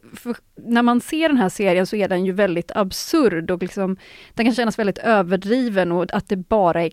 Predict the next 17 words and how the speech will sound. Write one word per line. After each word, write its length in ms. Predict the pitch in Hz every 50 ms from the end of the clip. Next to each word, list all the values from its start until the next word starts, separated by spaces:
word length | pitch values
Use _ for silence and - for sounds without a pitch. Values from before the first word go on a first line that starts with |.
| _
kaos 640 | - - - 254 220 196 170 165 - - - - - _ _ _ _ - -
hela 440 | 233 208 175 165 165 160 156 160 170
tiden. 500 | - 302 311 254 185 156 - - 226 262 - _ - - - - - - _
Eh, 300 | - - 175 175 175 175 - - - - _ _
men, 680 | - 220 220 220 214 202 202 202 202 202 202 202 196 190
eh, 220 | 190 185 185 185 185
tydligen 240 | - 262 254 277
ska 160 | 285 - 302 247
väldigt 320 | 208 254 247 202 202 202
mycket 180 | 233 202 - 190
av 60 | 185
det 140 | 180 175 165
som 360 | - 190 180 175 175 165 - _ _ _
är 280 | 262 285 294 285 - 220
i 140 | 208 190
den 160 | 175 185 180 180
här, 280 | 175 175 - - -